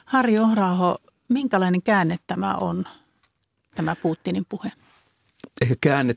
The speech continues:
Speaker 2: tulee niin kuin siitä, että miten onnistuu tämä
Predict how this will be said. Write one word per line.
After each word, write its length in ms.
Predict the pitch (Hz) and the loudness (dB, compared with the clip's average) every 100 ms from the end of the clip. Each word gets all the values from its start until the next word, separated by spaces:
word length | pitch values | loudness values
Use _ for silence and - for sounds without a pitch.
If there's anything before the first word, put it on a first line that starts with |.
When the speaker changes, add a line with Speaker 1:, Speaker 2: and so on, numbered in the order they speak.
| - | 2
Speaker 2:
tulee 500 | 127 117 113 113 113 - _ _ _ _ _ | 2 4 4 4 2 -2 _ _ _ _ _
niin 80 | 123 | -4
kuin 220 | 117 117 - _ _ _ _ _ | 0 0 -2 _ _ _ _ _
siitä, 500 | - 143 127 113 120 | 0 2 2 2 0
että 440 | 117 - - 107 110 - _ _ _ | 0 -4 -2 0 -2 -6 _ _ _
miten 540 | 139 131 165 113 101 - _ _ _ _ _ _ _ _ _ _ | 0 2 2 2 2 -2 _ _ _ _ _ _ _ _ _ _
onnistuu 680 | - 131 120 - - 117 104 | 0 2 2 0 0 2 2
tämä 240 | - 110 | 2 0